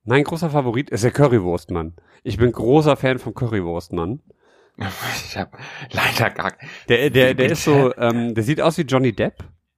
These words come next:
Speaker 1: Und
Speaker 2: Okay.
Speaker 1: ist, ähm, ist ein goldscher Junge, ist das. Weißt
Speaker 2: Warum
Speaker 1: du, das
Speaker 2: heißt
Speaker 1: ist
Speaker 2: der?
Speaker 1: so rheinländische
Speaker 2: Warum, warum?
Speaker 1: Solidarität.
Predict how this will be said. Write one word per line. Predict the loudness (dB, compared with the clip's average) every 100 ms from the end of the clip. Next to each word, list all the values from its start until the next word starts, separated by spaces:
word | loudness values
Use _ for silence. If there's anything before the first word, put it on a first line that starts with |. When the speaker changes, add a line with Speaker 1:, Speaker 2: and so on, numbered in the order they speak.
| _ _ _ _ _ _ _ _ _ _ _ _ _
Speaker 1:
Und | 2 4
Speaker 2:
Okay. | 0 -2 -2 0
Speaker 1:
ist, | 0 -2 -2
ähm, | -2 2 0 0 -4 -6 -8 -14 _ _ _ _ _ _
ist | -4 -4
ein | -2
goldscher | 0 2 0 -2
Junge, | 0 2 2 -2
ist | -8 -14
das. | -18 -18 -20 -20 -20 -20 -8
Weißt | -2 2
Speaker 2:
Warum | 2
Speaker 1:
du, | 4
das | 2
Speaker 2:
heißt | 0
Speaker 1:
ist | 0
Speaker 2:
der? | 2 2
Speaker 1:
so | 4
rheinländische | 4 4 4 4
Speaker 2:
Warum, | 2 4
warum? | 4
Speaker 1:
Solidarität. | 2 0 -2 -2 -4 -4 -4 -12